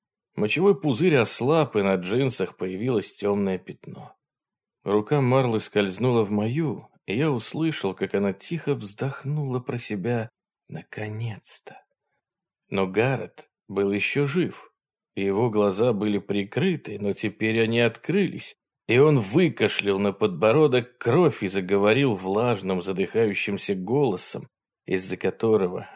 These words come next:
мне представилась комната, заливающаяся водой. "Похоже, Эйнштейн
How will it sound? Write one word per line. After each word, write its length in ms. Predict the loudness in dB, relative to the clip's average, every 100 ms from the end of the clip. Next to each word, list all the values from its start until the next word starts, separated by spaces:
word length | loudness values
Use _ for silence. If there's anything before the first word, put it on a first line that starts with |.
| -10
мне 260 | -6 -4
представилась 800 | -4 -4 -4 -2 0 2 0 0
комната, 720 | -6 -2 2 2 2 -4 -8 -8
заливающаяся 920 | -4 0 2 0 -2 -6 -6 -6 -2
водой. 440 | -2 -2 -6 -12 _ _ _ _ _ _ _ -2
"Похоже, 680 | -2 -2 -6 -6 -4 -4 -4 -6 -14 _ _ _ _ -20 -18 -14
Эйнштейн 680 | -10 -6 -6 -4 -4 -4 -6